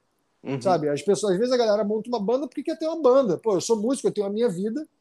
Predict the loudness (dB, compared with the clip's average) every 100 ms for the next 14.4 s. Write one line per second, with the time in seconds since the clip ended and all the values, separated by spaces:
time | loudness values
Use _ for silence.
0 | _ -14 -6 -2 -2 0 0 0 -2 -4
1 | -4 -4 -4 0 0 0 -2 -6 -8 _
2 | -10 -4 -4 -4 _ _ -10 -4 -2 0
3 | 0 -2 -2 -2 -2 -2 -6 -4 -2 0
4 | 0 -2 -2 -2 -2 -4 -2 -2 -2 -2
5 | -2 0 -2 -4 -2 0 0 -2 -4 -4
6 | -4 -4 -4 -6 -4 2 4 4 4 -2
7 | -6 -8 -12 _ _ _ -6 0 2 2
8 | 2 0 0 0 -2 -2 -2 0 -4 -6
9 | -10 -6 -4 -2 -4 _ _ _ _ -4
10 | 0 2 4 4 4 0 -2 0 -2 0
11 | 0 0 -2 -2 -2 -4 -8 _ _ _
12 | 0 2 2 2 0 -2 0 0 -2 -4
13 | 2 4 6 4 0 -6 -2 0 2 2
14 | 0 -2 -4 -6